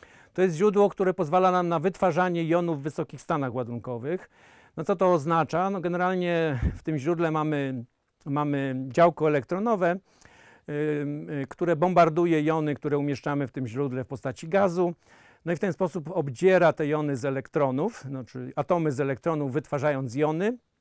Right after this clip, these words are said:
Y, i w zależności od tego, no, z jakim atomem mamy do czynienia, możemy większą lub mniejszą ilość tych elektronów usunąć. To zależy od tego, jaka jest energia naszych elektronów. W związku z tym możemy wytwarzać na przykład całkowicie obdarty z,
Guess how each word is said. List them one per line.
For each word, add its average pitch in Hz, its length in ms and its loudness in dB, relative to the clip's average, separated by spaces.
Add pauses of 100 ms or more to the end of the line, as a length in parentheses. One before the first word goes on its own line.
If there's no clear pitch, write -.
(560)
Y, 139 300 -6 (440)
i 208 140 0
w 170 40 -2
zależności 185 520 2
od - 120 -2
tego, 165 400 2
no, 151 120 0
z 127 40 -6
jakim 165 300 -2
atomem 165 420 -2
mamy 151 220 -2
do 143 120 -4
czynienia, 151 460 -4
możemy 139 380 -4 (180)
większą 151 640 -4
lub 131 220 -6
mniejszą 151 420 -2
ilość 151 240 -2
tych 131 180 -6
elektronów 139 580 -4
usunąć. 170 480 -6
To 147 80 -8
zależy 139 320 -2
od - 100 -10
tego, 139 200 -8
jaka 131 260 -6
jest 113 160 -10
energia 127 480 -8 (480)
naszych 131 300 -6
elektronów. 175 680 -2 (420)
W 143 80 -6
związku 175 280 0
z - 60 -8
tym 175 120 0
możemy 170 300 0
wytwarzać 160 500 2
na 147 100 -4
przykład 143 340 -4
całkowicie 165 540 2
obdarty 156 460 2
z, - 160 -14